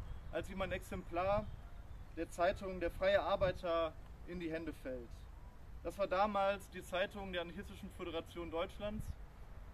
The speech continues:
für mich die deutlich sympathischere A F D, wenn ihr mich fragt. Seitdem wirkt er also vor allem in Lütgendortmund und weiteren Städten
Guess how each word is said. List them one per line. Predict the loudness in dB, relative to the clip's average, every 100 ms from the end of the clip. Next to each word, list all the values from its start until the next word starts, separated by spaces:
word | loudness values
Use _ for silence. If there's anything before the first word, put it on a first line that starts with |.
| -10 -8
für |
mich | -6 -4 -4
die | -4
deutlich | -2 -4 -4 -8 -8 -8 -4
sympathischere | -4 0 -2 -2 -6 -6 -4 4 6 6
A | 4
F | -2 -2
D, | -2 0 2 2 6 6 6 8
wenn | 8 10 8 8 6 4 0 0 0 -2 -8 -8 -4 -2
ihr |
mich | -2 -2
fragt. | 2 2 2 -2 -2 -2 -2 -2 -4 -4 -2 2 2 0 -2 -2 -2 -4 -8 -6 -4 4
Seitdem | 4 4 0 0 2 2 2 -2 -2 2
wirkt | 6 6 12
er | 12 12 8 4 0
also | 0 0 0
vor | 2
allem | 4 4 4
in | 4
Lütgendortmund | 2 2 6 6 4 -2 0
und | 0 4
weiteren | 4 4 -2 -2
Städten | 0 0 0 0